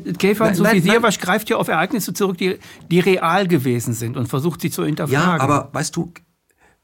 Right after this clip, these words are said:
Speaker 2: es ist schwierig bei jemandem, der immer einen Plan hatte, dass er den Plan fassen soll,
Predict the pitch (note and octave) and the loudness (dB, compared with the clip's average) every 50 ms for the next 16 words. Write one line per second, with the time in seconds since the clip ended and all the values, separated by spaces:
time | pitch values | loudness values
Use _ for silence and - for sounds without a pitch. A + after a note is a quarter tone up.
0 | _ _ _ _ _ _ D3 D3 - D#3 C#3+ - - - - F#3+ G3+ F#3+ A#2+ A#2+ | _ _ _ _ _ _ -4 -4 -2 -2 -4 -4 -4 -4 -4 -2 -2 0 -2 -4
1 | - - - A#2+ B2 C3 B2 B2+ C3 A#2+ - B2 A#2 B2 B2+ - D#3 D#3+ D#3+ C#3 | -6 -6 -8 -8 -4 -4 -4 -4 -4 -4 -6 -6 -6 -4 -4 -2 -2 -2 -2 -2
2 | C3+ C3 A#2+ A#2+ - - C#3 D3 D3+ D#3+ C#3 A2+ G#2+ - - G#2 G2 F#2+ G2+ - | -4 -4 -6 -8 -8 -6 -4 -4 -4 -4 -6 -8 -8 -10 -10 -12 -14 -14 -16 -18
3 | _ _ _ _ _ _ _ _ _ _ _ _ _ _ _ _ _ _ _ _ | _ _ _ _ _ _ _ _ _ _ _ _ _ _ _ _ _ _ _ _
4 | _ _ _ _ _ - B2 A#2+ C#3 - C3 A#2 A2+ - - B2+ C3+ D3 F#3 A3 | _ _ _ _ _ -6 -4 -4 -4 -4 -4 -6 -6 -6 -6 -4 -4 -4 -4 -6
5 | G#3 - - D#3+ E3 E3 - - D3+ C3+ - B2+ A#2+ C#3+ D#3+ E3+ F3+ F3+ F3 | -8 -8 -6 -4 -4 -4 -4 -6 -6 -6 -4 -4 -4 -2 -2 -4 -4 -6 -10